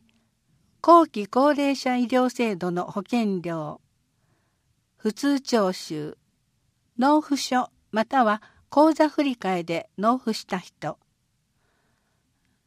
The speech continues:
三、介護保険料、普通徴収、納付書または口座振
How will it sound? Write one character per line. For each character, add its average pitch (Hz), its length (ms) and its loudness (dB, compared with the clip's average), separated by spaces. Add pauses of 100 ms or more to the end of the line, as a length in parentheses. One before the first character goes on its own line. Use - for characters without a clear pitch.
(280)
三、 220 400 -6 (720)
介 311 300 2
護 302 180 6
保 269 140 -4
険 233 360 -2
料、 147 400 -10 (880)
普 247 180 -4
通 294 260 0
徴 214 300 0
収、 156 460 -10 (1300)
納 254 220 2
付 262 140 -8
書 226 340 -2
ま 220 160 -4
た 262 140 -2
は 233 200 -2 (180)
口 302 200 4
座 311 140 2
振 302 160 -4